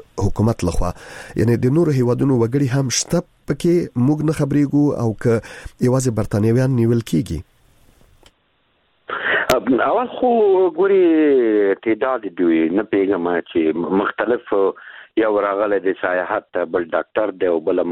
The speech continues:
Speaker 2: معلوم نه ده، بل هوټل مثلا لري که چی شی لري که نه، د دوی یو ځای نیول، کنه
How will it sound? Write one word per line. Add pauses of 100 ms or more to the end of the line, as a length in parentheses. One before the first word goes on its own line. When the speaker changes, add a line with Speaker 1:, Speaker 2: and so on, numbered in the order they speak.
Speaker 2:
معلوم
نه
ده،
بل
هوټل (320)
مثلا
لري (100)
که (120)
چی
شی (100)
لري
که
نه، (640)
د
دوی
یو (200)
ځای (100)
نیول، (600)
کنه